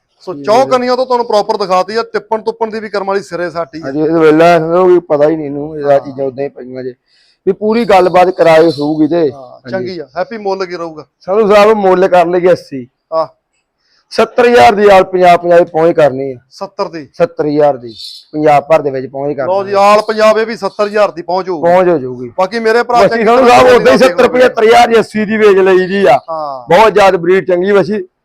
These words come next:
Speaker 2: ਸੱਤਰ ਹਜ਼ਾਰ ਦੀ ਪਹੁੰਚ ਕਰਦੇ ਆ
Speaker 1: ਲਓ ਜੀ,
Speaker 2: ਪੰਜਾਬ ਭਰ ਦੇ ਵਿੱਚ।
Speaker 1: ਸੱਤਰ ਹਜ਼ਾਰ ਦੀ ਚੱਕੋ। ਬਹੁਤ ਵਧੀਆ ਚੰਗੀ ਨਸਲ ਬਰੀਡ ਦੇ ਵਿੱਚ, ਹਾਈਟ ਸਟਰਕਚਰ ਚੰਗਾ। ਬਾਕੀ ਟਿੱਪਣ ਤੁਹਾਨੂੰ ਦਿਖਾ ਹੀ ਦਿੱਤੀ ਆ, ਇੱਕੋ ਜਿਹਾ ਨਿਆਰਾ ਚੌਂ ਥਣਾਂ ਦੇ ਵਿੱਚ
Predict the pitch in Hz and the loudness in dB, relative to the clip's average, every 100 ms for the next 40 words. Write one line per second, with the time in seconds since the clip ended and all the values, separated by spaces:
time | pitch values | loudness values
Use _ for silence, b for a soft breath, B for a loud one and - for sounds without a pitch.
0 | _ 151 190 208 220 220 226 185 180 175 | _ 0 0 2 2 4 4 2 0 2
1 | 185 185 165 147 165 170 151 147 165 156 | 2 2 2 2 2 2 2 4 4 4
2 | 147 139 240 240 220 202 202 202 233 247 | 4 2 0 0 -2 -4 -8 -2 0 0
3 | 247 _ _ _ 135 180 220 254 247 226 | -2 _ _ _ _ 0 2 2 0 -2
4 | 240 233 214 208 220 202 190 196 196 202 | -2 -2 -6 -6 -6 -6 -6 -8 -8 -6
5 | 208 202 196 208 196 170 180 185 196 185 | -4 -2 -2 -4 -2 -2 -4 -4 -10 -8
6 | - 175 190 185 185 185 196 - _ _ | -8 -6 -8 -8 -6 -4 -4 -6 _ _
7 | _ _ - 185 208 - 214 233 240 233 | _ _ -6 -6 -4 -6 -2 -2 -2 -4
8 | 214 185 180 202 214 214 214 214 202 208 | -6 -2 0 0 -2 -6 -4 -4 -2 -4
9 | 202 185 165 180 180 196 208 185 185 185 | -4 -2 -2 -2 -4 -4 -4 -4 -6 -6
10 | 175 160 | -8 -8